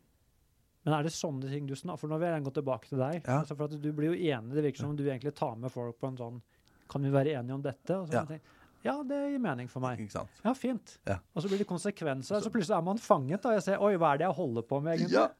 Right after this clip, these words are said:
Speaker 2: det er det jeg håper at det er liksom sånn bevisstgjøring, eller
Speaker 1: Ja.
Speaker 2: bare sånn tanke, og det er at man kommer litt ut av det vanemässiga
Speaker 1: Ja,
Speaker 2: som
Speaker 1: for du sier jo
Speaker 2: han
Speaker 1: at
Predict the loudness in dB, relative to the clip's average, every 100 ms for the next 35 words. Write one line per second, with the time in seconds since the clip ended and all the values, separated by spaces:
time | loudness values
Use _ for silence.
0 | _ 4 6 6 2 2 -2 0 2 2
1 | 2 0 -4 -2 -4 -4 -6 -6 -6 -10
2 | -4 -2 0 -2 -2 -2 -2 -2 -4 -6
3 | -6 -4 -4 -6 -4 -4 -6 -8 -8 -4
4 | -4 -2 -6 -6 -6 0 2 2 0 -2
5 | -6 -8 -6 0 0 0 0 0 2 2
6 | 4 4 4 2